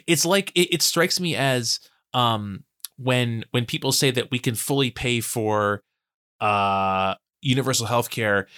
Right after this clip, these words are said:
merely by eliminating tax loopholes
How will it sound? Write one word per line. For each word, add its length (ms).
merely 440
by 200
eliminating 540
tax 460
loopholes 680